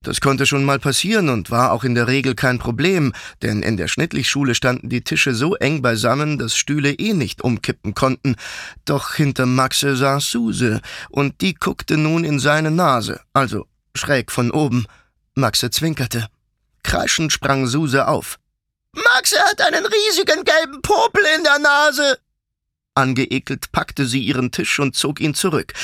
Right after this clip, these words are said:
Nicht gut. „Ah!“ Maxe verlor den Halt. Es rumpelte und schepperte, als seine Füße unter die Tischkante fuhren und sein eigenes Pult mitrissen. Maxe sauste zu Boden und sein Tisch donnerte krachend gegen den von Suse.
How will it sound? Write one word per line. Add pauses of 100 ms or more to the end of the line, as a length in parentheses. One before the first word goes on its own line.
(300)
Nicht
gut. (100)
„Ah!“ (220)
Maxe
verlor
den
Halt. (400)
Es
rumpelte
und
schepperte,
als
seine
Füße
unter
die
Tischkante
fuhren (200)
und
sein
eigenes
Pult
mitrissen. (840)
Maxe
sauste
zu
Boden (320)
und
sein
Tisch
donnerte
krachend
gegen
den
von
Suse.